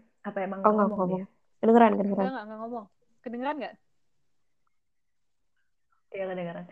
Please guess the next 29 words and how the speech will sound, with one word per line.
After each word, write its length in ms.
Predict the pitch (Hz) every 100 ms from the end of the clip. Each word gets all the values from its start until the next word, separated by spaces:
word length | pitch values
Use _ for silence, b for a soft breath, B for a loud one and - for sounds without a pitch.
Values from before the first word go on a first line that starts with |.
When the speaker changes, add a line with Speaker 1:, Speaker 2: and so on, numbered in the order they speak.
| -
Speaker 3:
Ini, 180 | 262 320 311
ini 120 | 349
semacam 340 | - 262 254 247
kesimpulan 500 | - 240 214 226 294 254
sih. 240 | 190 190 208 _ _ _ _ _ _ _ _ _
Speaker 2:
Ya, 60 | 220
Speaker 3:
Tapi 180 | 220 226
Speaker 2:
silakan. 40 | 233
Speaker 3:
temen 120 | -
aku 100 | 233 233
yang 80 | 226
nyampein. 460 | 214 220 233 233 220 - _ _ _ _ _ _ _ _
Speaker 1:
Eh, 160 | 240 226 226
Speaker 3:
Jadi 200 | 233 277
yang 120 | 285
Speaker 1:
silakan. 40 |
Speaker 3:
pertama, 500 | 254 254 208 190 196 220 - - _ _
Speaker 1:
<laughs> 640 | 226 - 226 240 - - -
Speaker 3:
banyak 200 | 233 254
dari 220 | 247 220
mereka 360 | 226 226 214 247
yang 140 | 254 247
punya 220 | 240 233
pemikiran 540 | 233 226 - 226 247 262
yang 240 | 247 240
nggak 160 | 214 226
mau 120 | 220
diganggu 380 | 214 214 214 220
gugat. 400 | 202 185 214